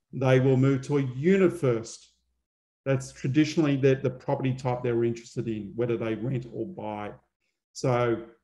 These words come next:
we're expecting the unit market to do better, particularly in the inner city areas of Sydney, where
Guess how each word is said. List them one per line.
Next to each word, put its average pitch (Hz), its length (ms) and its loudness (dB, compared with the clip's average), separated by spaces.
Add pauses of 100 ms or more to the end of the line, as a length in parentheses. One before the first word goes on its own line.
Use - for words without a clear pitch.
we're 131 180 6
expecting - 560 2
the 127 80 2
unit 131 340 0
market 127 360 -4
to 113 200 -4 (180)
do 123 200 0
better, 131 240 4
particularly 147 460 0
in 131 80 2
the 127 140 0
inner 139 120 0
city 135 380 -2
areas 131 280 2
of 117 80 -8
Sydney, 151 360 -2
where 123 260 2